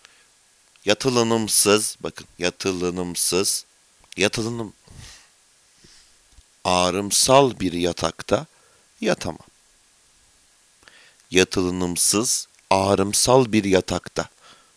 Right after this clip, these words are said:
Bakın nasıl türettik. Bu sallar, yatılım, mesela ımsız eki, sal ekleri bunlarla türetebilirsiniz. Mesela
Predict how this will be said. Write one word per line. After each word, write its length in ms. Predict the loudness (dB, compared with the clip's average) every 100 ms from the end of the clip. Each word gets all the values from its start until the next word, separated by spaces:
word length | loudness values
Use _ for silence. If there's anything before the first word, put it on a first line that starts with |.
| _ _ _ _ _ _
Bakın 260 | -20 -18 -20 -14
nasıl 240 | -10 -10
türettik. 440 | -10 -16 -18 -18 -20 -8
Bu 200 | -6 -6 _
sallar, 720 | -4 -2 0 0 0 -4 -6 -14 _ _ _ -20 _ _ _ _ _ _ _ _ _ _ _ _ _ _ _ _ _
yatılım, 500 | -8 -6 -6 -6 -8 -12
mesela 240 | -12 -12 -6
ımsız 460 | -6 2 4 6 6
eki, 340 | 2 2 -8 -10 _ _ _ _ _ _ _ -4
sal 300 | 2 4 4
ekleri 400 | 2 2 -2 -2 -14 -20 -20 _ -8
bunlarla 540 | -4 2 2 2 -2 -8 -6
türetebilirsiniz. 920 | -2 0 -2 -2 -2 0 -2 -4 -4
Mesela 440 | -2 0 0 -2